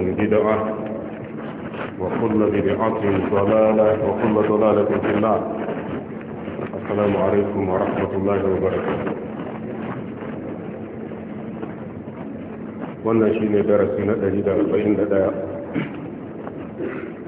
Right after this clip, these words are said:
a littafin Bulughul Maram min Adillatil Ahkam na Ibn Hajar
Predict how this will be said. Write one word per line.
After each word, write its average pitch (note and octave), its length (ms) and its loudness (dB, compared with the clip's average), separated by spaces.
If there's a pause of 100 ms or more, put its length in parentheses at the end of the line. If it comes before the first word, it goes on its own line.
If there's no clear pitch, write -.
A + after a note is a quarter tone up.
(1300)
a F#2+ 120 -6
littafin G#2 480 2
Bulughul G2 440 0
Maram G2+ 360 2 (2500)
min G2+ 120 -2
Adillatil G2 560 0
Ahkam A2 500 2 (1800)
na G2+ 320 2 (120)
Ibn G2+ 240 0
Hajar A2 360 2